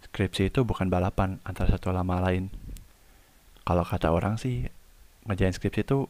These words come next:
kita kayak ngelawan diri sendiri. Kenapa ngelawan diri sendiri? Ya kita ngelawan malas kita, ego kita, sampai akhirnya kita juga demi kebaikan kita sih. Tapi ini pendapat orang. Mungkin pendapat lain beda kali ya.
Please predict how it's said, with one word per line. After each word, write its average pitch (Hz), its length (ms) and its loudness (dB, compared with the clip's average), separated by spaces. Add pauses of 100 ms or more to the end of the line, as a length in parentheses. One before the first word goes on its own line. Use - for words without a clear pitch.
(100)
kita - 240 -6
kayak 92 320 4
ngelawan 92 240 4
diri 92 240 0
sendiri. 101 320 2 (800)
Kenapa 87 240 -4
ngelawan 87 240 0
diri 87 160 0
sendiri? 101 340 -4 (920)
Ya 90 80 -4
kita 113 320 -4
ngelawan 90 400 0 (320)
malas 87 320 -4
kita, 104 640 -6
ego 95 400 -4
kita, 107 580 -4 (500)
sampai 92 320 0
akhirnya 123 280 4
kita - 280 -6
juga 92 240 2
demi 90 160 0
kebaikan 90 400 0
kita 104 240 -2
sih. 98 200 -2 (360)
Tapi 104 400 4
ini 104 80 4
pendapat 90 540 -4
orang. 92 200 -2 (460)
Mungkin 113 240 0
pendapat 90 360 2
lain 95 240 0
beda 92 280 0
kali - 240 -4
ya. - 60 -12